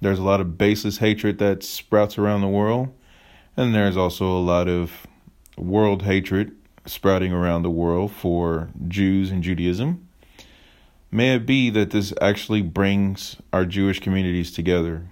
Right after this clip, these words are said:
where people can stop having these battles about who's got better halacha, who's got longer peyot, who's got longer zitzit, and who has better nusach, who's Ashkenazi, who's Sephardi.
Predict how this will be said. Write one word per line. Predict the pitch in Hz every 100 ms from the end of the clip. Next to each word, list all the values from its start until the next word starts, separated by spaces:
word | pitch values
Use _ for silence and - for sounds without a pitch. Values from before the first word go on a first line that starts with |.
| - -
where | 87
people | 87 104 101
can | 98 90
stop | - 92 92 90
having | 95 87 90 87
these | 87 85 85 - - - - - - _
battles | 80 92 98 95 90 87 87
about | 85 87 87 90
who's | 101 98
got | 98 90
better | 98 95 90
halacha, | 95 92 95 92 90 78 80 -
who's | 101 92
got | 101 78
longer | 98 98 95 92 87
peyot, | - 104 95 85 82 - - - _ - _ _ -
who's | 107 104
got | 98 98 95 -
longer | 101 101 98
zitzit, | 92 104 73 85 80 - - - _ _ _ _ _ _ _ _ _ _ _ _ _ _ _ -
and | 92 92 90
who | 107
has | 107 98 98 85
better | 98 98 92
nusach, | 92 101 101 87 76 - - - _ _ _ _ _ _ _ _ _
who's | - 107
Ashkenazi, | 101 104 - 104 101 95 95
who's | 95 90
Sephardi. | 90 - 95 90 78